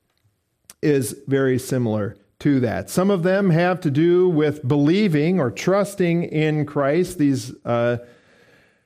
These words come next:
blessing statements that you see on the screen there, and some of them have to do with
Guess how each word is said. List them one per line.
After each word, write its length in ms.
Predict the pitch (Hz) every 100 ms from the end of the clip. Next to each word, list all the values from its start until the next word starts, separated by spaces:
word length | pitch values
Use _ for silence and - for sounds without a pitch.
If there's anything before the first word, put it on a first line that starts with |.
| _ _ _ _ -
blessing 460 | 147 160 156 165
statements 600 | 139 - 139 131 151 151
that 200 | 147 135
you 80 | 135
see 240 | 120 156 147
on 160 | 139
the 80 | 135
screen 460 | 120 - 135 135 123
there, 260 | 120 143
and 100 | 160
some 220 | - 190
of 160 | 214 147
them 220 | 151 151
have 280 | 127 139 147
to 100 | 147
do 340 | 131 131 143
with 360 | 156 131 139 -